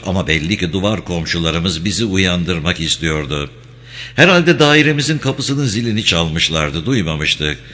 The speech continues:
Çareyi duvarı yumruklamakta bulmuşlardı. Sonradan anlatacaklardı, bu tahmininiz doğruydu. Sonuç başarılı olmuştu. Aysel'le aynı anlarda uyanmıştık. Hemen kalktık, anlamaya çalıştık.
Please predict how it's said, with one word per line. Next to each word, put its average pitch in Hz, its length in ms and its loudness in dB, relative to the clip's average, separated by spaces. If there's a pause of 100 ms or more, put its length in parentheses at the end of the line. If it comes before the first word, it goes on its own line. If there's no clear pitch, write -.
(160)
Çareyi 131 480 4
duvarı 113 300 0
yumruklamakta 95 880 -2
bulmuşlardı. 76 880 -4 (420)
Sonradan 185 460 2
anlatacaklardı, 101 1000 0
bu 123 120 -2
tahmininiz 104 760 0
doğruydu. 80 640 -2 (1300)
Sonuç 190 400 2
başarılı 151 420 4
olmuştu. 78 680 -2
Aysel'le 139 640 2
aynı 98 320 2
anlarda 85 380 0
uyanmıştık. 78 680 -2
Hemen 120 340 2
kalktık, 87 440 -2
anlamaya 90 580 0
çalıştık. 73 560 -2